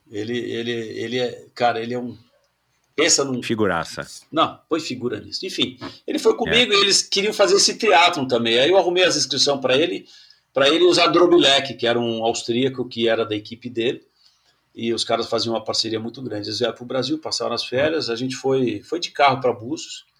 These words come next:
Speaker 1: eu, eu e eles dois, e, enfim. E aí teve Búzios, né? E aí eu, eu cheguei em Búzios depois de tanto tempo parado.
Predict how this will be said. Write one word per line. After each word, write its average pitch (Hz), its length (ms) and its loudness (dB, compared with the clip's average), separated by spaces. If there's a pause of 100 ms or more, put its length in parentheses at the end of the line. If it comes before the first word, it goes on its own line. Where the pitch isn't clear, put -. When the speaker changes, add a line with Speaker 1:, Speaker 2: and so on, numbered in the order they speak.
(380)
Speaker 1:
eu, 123 260 2
eu 120 320 2
e 120 100 0
eles 113 220 -2
dois, 131 380 -4
e, 156 220 -4
enfim. 110 320 -12 (640)
E 185 80 2
aí 190 100 4
teve 202 220 0
Búzios, 202 420 0
né? 131 240 0 (400)
E 113 160 0
aí 127 240 4
eu, 160 200 2 (400)
eu 139 100 2
cheguei 147 320 2
em 135 80 -2
Búzios 135 360 2
depois 127 360 0
de 123 80 -4
tanto - 240 -6
tempo 123 200 -4
parado. 139 380 6